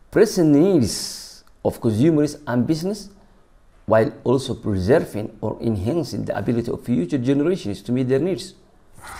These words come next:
Marka waxaa looga jeedaa concept-igan ama philosophy kan la yidhahdo market-, societal marketing concept, waxay u baaqaysaa in la sameeyo wax la yidhahdo sustainable marketing.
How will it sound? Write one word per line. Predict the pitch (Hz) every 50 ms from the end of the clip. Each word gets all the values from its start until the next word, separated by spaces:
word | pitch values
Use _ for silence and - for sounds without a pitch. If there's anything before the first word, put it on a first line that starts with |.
| - - - - - - - - - -
Marka | 214 226
waxaa | 226 208 175
looga | 165 165 196 202
jeedaa | 165 147 143 156 165 165 - - - - - - _ _ _ _ _ _ _ _ _ _ _ _ _ _ - - - -
concept-igan | 190 208 190 - 123 98 - 143 127 123 123 120 113 - - - - _ _ _ - -
ama | 87 87 87
philosophy | - - 113 117 147 165 160 - - - 120
kan | 120 110
la | 104
yidhahdo | 98 92 95 - 120
market-, | 117 110 101 101 107 - 139 - - - - - -
societal | - - - - - 98 117 - 110 92
marketing | 92 92 90 120 120 107 87
concept, | - 101 92 - - - - - - - _ _ _ - - _ _ _ _ _ _ _ -
waxay | 143 - - 120 120 -
u | - 165
baaqaysaa | - - 120 107 98 87 80 - - - - - - _ _ _ _ _ _ _ _ _ _ _ _ _ _ _ _ _ _ _ _ _ _ _ _ _ - -
in | 143 147 156 143
la | 120
sameeyo | 107 - - 104 107 110
wax | 110 107
la | 101 101
yidhahdo | 101 - - 101
sustainable | - - 98 98 - - -
marketing. | 85 87 85 - - - - - -